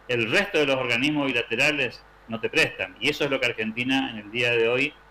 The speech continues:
abrió una puertita, ¿no? Ahora va a poder tomar cierto tipo de créditos con el Banco Mundial, con el Banco Interamericano de Desarrollo, va, lo va a poder hacer también, por cierto, con otros países del mundo. Creo que en eso también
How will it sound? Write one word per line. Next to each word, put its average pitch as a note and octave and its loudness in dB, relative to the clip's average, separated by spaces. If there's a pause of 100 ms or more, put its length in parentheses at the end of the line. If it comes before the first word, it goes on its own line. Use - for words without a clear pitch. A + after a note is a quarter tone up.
(160)
abrió A2+ 0
una C3 0
puertita, A2+ -2
¿no? C3 -6 (280)
Ahora A#2 0
va B2+ 4
a C3 -2
poder D3+ 2 (380)
tomar B2+ 0
cierto D3 -2
tipo C#3 -6
de C3+ -2
créditos D3+ 0
con C#3+ 0
el A#2 0
Banco A2+ -2
Mundial, B2+ 0
con A2+ -6
el A2 -8
Banco A2 -4
Interamericano G#2 -6
de A2+ -4
Desarrollo, A#2 -2 (380)
va, B2+ 2
lo B2 4
va C3 6
a C3 0
poder B2+ 4
hacer A#2+ 0
también, A#2+ -2
por A2 -12
cierto, A#2+ -2
con A2+ -2
otros B2+ -2
países A2+ 2
del G#2 -2
mundo. D3+ -2
Creo A2 0
que A2+ 0
en G#2+ -2
eso - -6
también A2+ -6